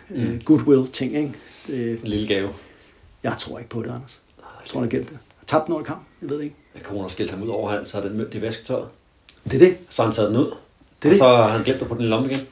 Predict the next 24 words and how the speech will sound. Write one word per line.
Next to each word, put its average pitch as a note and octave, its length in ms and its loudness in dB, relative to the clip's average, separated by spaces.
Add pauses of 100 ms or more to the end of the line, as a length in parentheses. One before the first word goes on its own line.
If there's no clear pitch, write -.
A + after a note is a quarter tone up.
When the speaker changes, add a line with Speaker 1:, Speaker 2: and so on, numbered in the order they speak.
(160)
Speaker 1:
Det F3 80 12
er F3 40 10
det, F#3 120 8
corona F3 240 6
gør. E3+ 140 4 (140)
De - 40 -4
skælder G#3 220 10
ud G3+ 120 4
nogle F#3+ 180 -2
gange, F3 200 -2 (240)
og, C#3+ 340 0
øh, C3 140 0 (180)
ja, D3+ 80 -6 (180)
det C#3+ 80 -8
kan D3 80 0
være, D3+ 80 0
det D3 60 2
er C3+ 40 0
det. C3+ 180 -2 (120)
Nå, A3 260 10 (1500)
hvad, G3 340 12
skal E3+ 220 8
vi F3 60 6
ikke... A#3+ 240 10